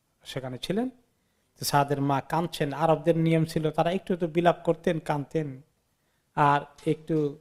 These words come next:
কবিতার ছন্দের মতো পড়তেন। আমাদের কোনো কোনো দেশের, আহ, এলাকায় মহিলারা এরকম একটু মনে হয় যেন বিলাপ করে, রোদন করে সুরে সুরে, তাই না? এইরকম একটু করছিলেন। "ওয়াইলা উম্মা সাদিন সাদান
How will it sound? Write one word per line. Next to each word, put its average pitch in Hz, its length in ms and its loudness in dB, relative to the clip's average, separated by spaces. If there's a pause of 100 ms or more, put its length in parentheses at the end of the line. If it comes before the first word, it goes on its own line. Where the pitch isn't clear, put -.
কবিতার 175 440 2
ছন্দের 156 340 0
মতো 151 340 0
পড়তেন। 131 360 -10 (120)
আমাদের 175 440 -4 (340)
কোনো 170 160 4
কোনো 165 180 2
দেশের, 151 340 -2 (140)
আহ, 135 540 -8
এলাকায় 147 320 2
মহিলারা 156 400 6
এরকম 147 380 2 (380)
একটু 165 200 2
মনে 160 200 6
হয় 160 80 8
যেন 160 180 2
বিলাপ 156 340 6 (100)
করে, 147 320 4
রোদন 151 300 6
করে 143 240 0
সুরে 143 280 4
সুরে, 123 280 -4
তাই 175 160 2
না? 135 340 -2 (600)
এইরকম 220 420 0
একটু 170 220 -4
করছিলেন। 147 580 -6 (520)
"ওয়াইলা 170 920 6
উম্মা 170 320 2
সাদিন 151 540 0
সাদান 147 640 4